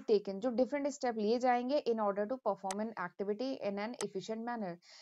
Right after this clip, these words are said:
यानी ऑर्गेनाइजेशन में जो भी एक्टिविटी है, उसको एफिशिएंट मैनर में परफॉर्म करने के लिए जो sequence of step, chronological order, यानी किसके बाद हम कौन सा स्टेप परफॉर्म करेंगे, वो जो डिफाइन होता है, वो होता है प्रोसीजर में डिफाइन।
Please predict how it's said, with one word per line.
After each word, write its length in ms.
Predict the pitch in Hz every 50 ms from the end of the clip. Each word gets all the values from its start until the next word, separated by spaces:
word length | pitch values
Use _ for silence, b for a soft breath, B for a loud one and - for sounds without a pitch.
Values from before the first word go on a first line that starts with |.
| B B B
यानी 280 | 226 233 240 254 277
ऑर्गेनाइजेशन 500 | 277 262 233 226 226 220 220 220 - 247
में 100 | 240 247 220
जो 100 | 220 202
भी 140 | 220 214 208
एक्टिविटी 520 | 190 190 - 220 208 214 214 220 240 247
है, 60 | 254 262
उसको 240 | 240 220 - 226
एफिशिएंट 440 | 214 202 202 202 185 208 196 196 190 185
मैनर 220 | 185 202 202 202
में 120 | 190 190 190
परफॉर्म 580 | - - 185 185 - - 214 226 254 269 277
करने 300 | 269 277 262 247 254 254
के 100 | 247 262
लिए 280 | 247 247 254 277 302 349 B B B B B B 190
जो 100 | 247 294 -
sequence 500 | - - 254 226 214 - 247 254 247 -
of 140 | 262 254 - 233
step, 320 | 226 - - 214 196 196 - -
chronological 640 | 262 262 254 254 254 247 240 220 254 - 285 269 254
order, 360 | 208 185 175 180 170 170 190
यानी 180 | 220 226 262 277 - -
किसके 300 | - 254 - - 330 285
बाद 200 | 277 262 254 262
हम 80 | 254
कौन 220 | 226 240 220 214 208
सा 120 | 226 220
स्टेप 260 | 208 - - 214 214 -
परफॉर्म 280 | 208 202 - 196 196 196
करेंगे, 440 | 202 202 202 202 214 233 269 320 339 B B B B B B 196
वो 80 | 202
जो 120 | 202 233 233
डिफाइन 580 | 196 196 202 - - 214 226 247 254 262 240
होता 280 | 240 220 214 214 220 208
है, 140 | 214 233 254
वो 260 | 233 202 202 208 208
होता 240 | 196 196 196 - 190
है 120 | 196 220
प्रोसीजर 560 | 233 - 196 185 180 - - 175 165 185 185 185
में 100 | 175 165
डिफाइन। 360 | 156 160 - - - 185 190